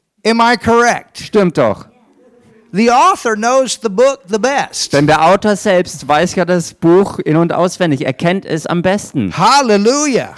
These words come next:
Speaker 2: Halleluja.
Speaker 1: We're fine-tuning right now. My first book.
Speaker 2: Und wir sind dabei, mein erstes Buch, das ich schreibe, äh, einem Feintuning zu unterziehen.
Speaker 1: And so those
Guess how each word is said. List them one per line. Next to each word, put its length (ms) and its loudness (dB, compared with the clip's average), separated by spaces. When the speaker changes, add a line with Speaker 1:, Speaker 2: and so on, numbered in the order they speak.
Speaker 2:
Halleluja. 760 2
Speaker 1:
We're 220 2
fine-tuning 1040 -2
right 260 0
now. 200 -2
My 200 0
first 480 -2
book. 340 2
Speaker 2:
Und 200 -2
wir 120 2
sind 280 -2
dabei, 340 2
mein 180 2
erstes 500 -2
Buch, 420 2
das 260 -2
ich 260 0
schreibe, 440 0
äh, 560 2
einem 320 0
Feintuning 720 0
zu 120 -2
unterziehen. 720 0
Speaker 1:
And 220 -2
so 380 2
those 340 -2